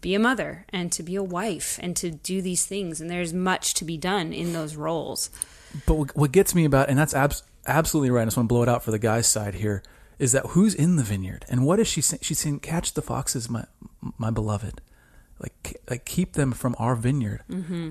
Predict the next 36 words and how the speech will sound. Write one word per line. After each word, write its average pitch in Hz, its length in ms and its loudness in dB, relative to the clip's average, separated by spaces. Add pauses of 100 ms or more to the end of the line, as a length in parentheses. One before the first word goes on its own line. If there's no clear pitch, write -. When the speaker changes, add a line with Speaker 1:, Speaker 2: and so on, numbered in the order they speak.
Speaker 2:
Because - 260 -2
who's 202 180 4
in 208 120 4
there? 120 220 2
She, - 200 -6
'cause - 240 -6
she's - 300 2
in 120 140 0
there, 113 260 -6
and 127 100 -4
she's - 180 -2
saying, 135 220 -2
"I'm 143 220 0
in 151 80 0
here. - 260 -8 (240)
Speaker 1:
Mm-hmm. 175 280 -8
Speaker 2:
Protect - 440 -4
me. 107 200 -4 (220)
I'm 156 200 0
in 165 100 2
here. 120 260 -2
Enjoy 123 680 0
me. 104 360 -4
Speaker 1:
Mm-hmm. 175 300 -8 (180)
Speaker 2:
I'm 147 180 2
in 160 100 2
here 120 340 2 (420)
doing, 175 360 4 (100)
being 156 240 4
about 143 320 4
the 123 80 0
work 127 340 2
of - 140 -8
cultivating 127 600 2
this 113 160 -2
vineyard, 117 480 2